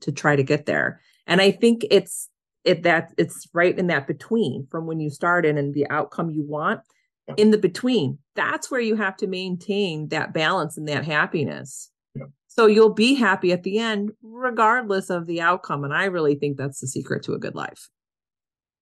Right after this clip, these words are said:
Speaker 2: Uh, and I think he also captures something that's really important about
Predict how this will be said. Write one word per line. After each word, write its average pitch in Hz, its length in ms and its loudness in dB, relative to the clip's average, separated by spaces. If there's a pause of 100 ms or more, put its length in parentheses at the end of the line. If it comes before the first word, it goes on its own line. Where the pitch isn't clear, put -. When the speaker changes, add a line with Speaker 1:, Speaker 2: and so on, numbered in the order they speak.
(200)
Speaker 2:
Uh, 101 200 -4
and 107 120 2
I 107 80 2
think - 140 -14
he 101 100 -4
also - 240 -6
captures - 380 -4
something 85 260 -12
that's 80 200 -14
really 87 160 -6
important 82 440 -8
about 80 300 -4